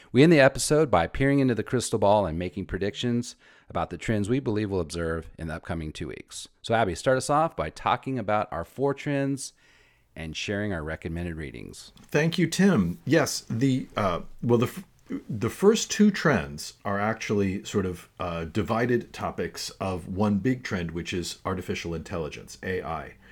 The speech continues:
Speaker 2: And as you and I predicted in previous episodes, um, the, the shift has come so that we're talking about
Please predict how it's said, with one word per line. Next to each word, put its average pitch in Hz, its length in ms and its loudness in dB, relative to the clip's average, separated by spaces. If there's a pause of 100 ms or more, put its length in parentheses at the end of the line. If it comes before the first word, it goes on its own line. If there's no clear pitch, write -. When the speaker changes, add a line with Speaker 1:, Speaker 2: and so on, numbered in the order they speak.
(240)
Speaker 2:
And 98 200 -2
as 131 380 -2
you 139 220 4
and 123 100 -2
I 120 140 -2
predicted 101 840 -2
in 95 140 -6
previous 107 440 -2
episodes, 90 720 -6 (500)
um, 95 380 -2 (340)
the, 113 600 0 (260)
the 104 160 -2
shift - 480 4
has - 220 -6
come 78 520 -10
so - 180 -6
that 98 140 0
we're 101 120 -2
talking 127 400 -4
about 92 420 -2